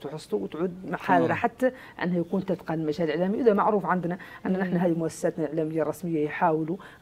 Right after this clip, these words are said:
Speaker 1: أنهم يديروا البلد في صورة متميزة مع هذا اللي قال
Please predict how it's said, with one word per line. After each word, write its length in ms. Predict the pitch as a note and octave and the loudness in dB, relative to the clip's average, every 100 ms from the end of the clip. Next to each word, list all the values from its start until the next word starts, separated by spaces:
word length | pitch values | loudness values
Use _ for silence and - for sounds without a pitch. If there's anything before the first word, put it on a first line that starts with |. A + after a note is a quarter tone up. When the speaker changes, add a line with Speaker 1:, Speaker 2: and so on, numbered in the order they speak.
| D#3 | -4
Speaker 1:
أنهم 220 | D#3+ E3 | -2 -2
يديروا 240 | D#3 F#3 | 0 0
البلد 360 | D#3+ D#3 E3 D#3 | 2 0 0 0
في 100 | - | -6
صورة 380 | - F3 F3 - - - | -4 0 0 -2 -12 -10
متميزة 720 | F3 E3+ E3 E3 D#3 D3 E3 - - - - | -8 -2 -2 0 -2 -2 -2 -2 -10 -16 -6
مع 260 | D3+ D3+ | -4 -2
هذا 100 | D#3+ | 0
اللي 200 | D3+ D#3 | -2 -2
قال 200 | D3+ D3+ | 2 2